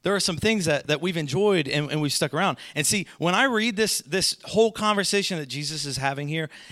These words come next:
it's all about commitment. In each of these situations, we find Jesus presenting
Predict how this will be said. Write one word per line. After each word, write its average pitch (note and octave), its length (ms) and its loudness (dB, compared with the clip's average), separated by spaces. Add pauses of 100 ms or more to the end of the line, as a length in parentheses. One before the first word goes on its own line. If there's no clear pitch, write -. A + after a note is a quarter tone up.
(140)
it's - 240 -2 (140)
all E3+ 640 -2
about C3 540 -2 (340)
commitment. C#3+ 540 -2 (840)
In F3+ 220 0
each B3+ 280 0
of A#3+ 120 0
these A3 160 0
situations, D#3+ 560 -4
we G3 100 -4
find F3+ 320 -2
Jesus G3 460 -2
presenting C#3+ 720 -4